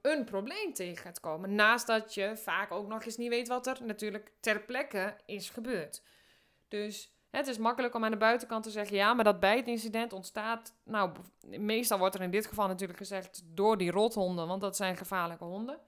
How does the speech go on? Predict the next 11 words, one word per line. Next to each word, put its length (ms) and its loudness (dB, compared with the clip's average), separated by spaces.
Niet 260 2
wetende 420 -2
dat 180 -2
heel 260 2
veel 160 -4
bijtincidenten 840 -4
gewoon 440 6
in 140 -2
de 100 -4
gemiddelde 420 -2
huistuin 640 2